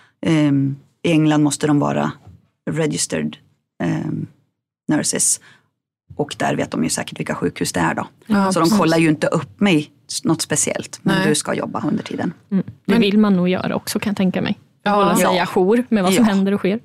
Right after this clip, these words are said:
Speaker 1: Och de rekommenderar, det de har skrivit är att det tar ungefär fem till tio timmar i veckan att studera. Men de har skrivit en not om att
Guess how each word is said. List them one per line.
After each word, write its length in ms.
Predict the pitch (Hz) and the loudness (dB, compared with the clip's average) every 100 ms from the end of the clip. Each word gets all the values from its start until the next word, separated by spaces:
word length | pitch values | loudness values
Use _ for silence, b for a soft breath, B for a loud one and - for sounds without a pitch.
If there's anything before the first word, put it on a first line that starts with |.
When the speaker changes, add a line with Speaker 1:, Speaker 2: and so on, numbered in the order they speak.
| b b b b b b | b b b b b b
Speaker 1:
Och 120 | 180 | -2
de 320 | 165 160 165 165 | 2 2 2 0
rekommenderar, 720 | 175 170 165 165 170 160 156 | 0 0 2 2 2 2 0
det 120 | 160 | 0
de 120 | 151 | 0
har 60 | 160 | 0
skrivit 480 | - 156 147 147 | -2 0 0 0
är 40 | - | -4
att 120 | - | -4
det 140 | 156 - _ | -6 -8 _
tar 260 | - 170 151 | -4 0 0
ungefär 360 | 160 165 123 | 0 0 -2
fem 280 | 123 160 147 | -6 -2 -2
till 120 | - | -2
tio 400 | - 131 143 - - | -4 -2 -2 -4 -6
timmar 380 | - 147 135 - | -2 -2 0 -2
i 60 | 147 | -4
veckan 420 | 151 - 151 - | -4 -6 -4 -4
att 120 | - | -4
studera. 560 | - - 170 143 147 170 b b b b _ | -6 -2 0 0 0 -4 b b b b _
Men 120 | 165 160 | 0 2
de 100 | 151 | 2
har 80 | |
skrivit 420 | 156 - 151 139 151 | 0 -2 -2 0 2
en 120 | 147 | 2
not 380 | 147 151 - - | 2 0 -8 -6
om 200 | 165 151 | 0 0
att 340 | 135 - - | 0 -4 -8